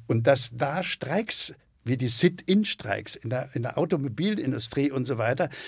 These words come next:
das heißt, wo ganz neue Kampfformen entstanden sind,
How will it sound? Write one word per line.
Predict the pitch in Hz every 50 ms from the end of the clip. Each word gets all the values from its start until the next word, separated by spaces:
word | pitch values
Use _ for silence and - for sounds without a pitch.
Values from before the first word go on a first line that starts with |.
| - -
das | - 113 - -
heißt, | 143 143 139 - - - -
wo | - 127 131 143 147
ganz | - 151 180 220 208 - -
neue | 151 151 151 156 143
Kampfformen | 143 - 208 247 285 - - - - 131 120 123 120 127 117
entstanden | - 123 117 - - - 127 135 156 147 147
sind, | 123 143 156 170 165